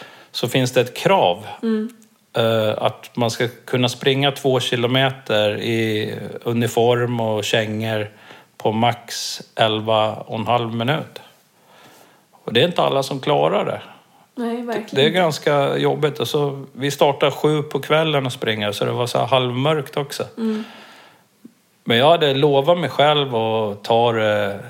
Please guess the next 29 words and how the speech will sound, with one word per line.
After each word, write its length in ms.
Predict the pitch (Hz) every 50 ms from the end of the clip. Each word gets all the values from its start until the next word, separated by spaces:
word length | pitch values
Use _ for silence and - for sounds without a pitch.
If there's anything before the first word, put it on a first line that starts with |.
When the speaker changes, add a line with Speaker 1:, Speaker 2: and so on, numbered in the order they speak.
| - -
Speaker 1:
jäkligt 760 | - 110 127 139 139 143 135 117 123 - - 131 127 131 -
lugnt 440 | 120 127 147 143 120 - - - - -
med 120 | - -
Speaker 2:
Ja. 40 | -
Speaker 1:
tanke 300 | 127 123 113 110 - 113
på 100 | 117 120
att 60 | 110
man 120 | 113 110
springer 480 | - - - 127 123 120 123 120 117 113
i 60 | 113
militärkängor 1120 | 110 113 117 117 113 113 - 120 120 117 113 104 - 139 139 143 143 135 127 120 113 107
och 240 | 107 104 104 104 107
mörkt 500 | 113 117 120 123 123 117 117 - - -
och 60 | -
man, 260 | 110 110 110 113 113 110 107 107 - -
eh, 640 | - - - - - - 69 76 - - - - -
ser 320 | - - - 113 113 110
lite 280 | 110 107 104 104 - 107
dåligt 520 | 107 104 104 107 104 104 104 104 - -
och 60 | 101
sådär, 280 | - - 107 107 107 104
va. 160 | 98 98 104 - - - -
Speaker 2:
Mm. 180 | 269 277 262 233 196 - - - - _ _ _ _ _ _ _ _ _ _ - - _
Speaker 1:
Men 300 | - - 117 101 98 - - - _ _ _ _ _ _ _ -
någonting 680 | 127 127 143 156 151 139 120 110 - 117 110 101 101
händer 500 | 110 131 135 127 117 110 98 95 90 - - - - -
alltid 640 | - 143 127 117 101 - - - - 135 123 117 113
i 260 | 107 110 110 107 107
huvudet. 720 | - - 127 120 113 107 104 113 117 101 104 - - -